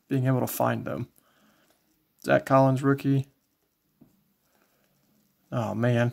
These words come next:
and our last refractor is a bust.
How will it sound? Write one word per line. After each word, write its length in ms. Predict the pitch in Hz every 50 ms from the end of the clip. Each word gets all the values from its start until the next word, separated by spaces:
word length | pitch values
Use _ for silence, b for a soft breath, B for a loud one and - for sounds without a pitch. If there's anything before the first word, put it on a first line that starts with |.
| - _ -
and 80 | 131 120
our 80 | 113 113
last 300 | 117 117 120 117 - -
refractor 480 | 120 - - 117 113 113 - 120 113
is 100 | 110 104
a 80 | - 131 - _ _ _ _ _ _ _ _ _ _ _ _ _ _ _ _ _ _ _ -
bust. 500 | - 85 71 64 123 - - - - -